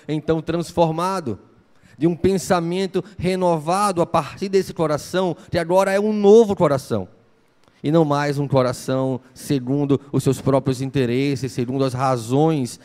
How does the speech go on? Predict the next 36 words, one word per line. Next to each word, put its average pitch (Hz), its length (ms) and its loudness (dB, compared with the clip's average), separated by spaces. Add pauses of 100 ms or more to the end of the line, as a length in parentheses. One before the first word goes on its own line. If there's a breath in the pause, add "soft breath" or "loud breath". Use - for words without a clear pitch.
(140 loud breath)
é, 123 200 0
deste 131 320 -2
mundo, 127 380 0 (480 soft breath)
segundo 151 340 2
as 156 160 0
normas 143 720 2
e 135 40 -4
preceitos 165 880 -6 (200 soft breath)
dos 143 220 -2
valores 156 580 4
de 139 80 -6
uma 156 140 0
geração 143 760 -4 (280 soft breath)
que 135 100 -12
não 151 120 -4
conhece 143 440 -6
a 120 40 -4
Deus 95 400 -10 (460 soft breath)
e 135 60 -6
que 139 100 -8
não 196 180 2
vive 165 360 -2
na 160 140 -2
disposição 156 1500 -4 (440 soft breath)
de 123 100 -4
conhecer 131 500 -2
o 170 40 0
amor 151 240 0
de 143 80 -8
Deus, 117 440 -6 (160 soft breath)
de 117 120 -8
conhecer 123 400 -4
a 117 40 -2
palavra 104 400 -4
do 98 60 -14
Senhor. 92 340 -10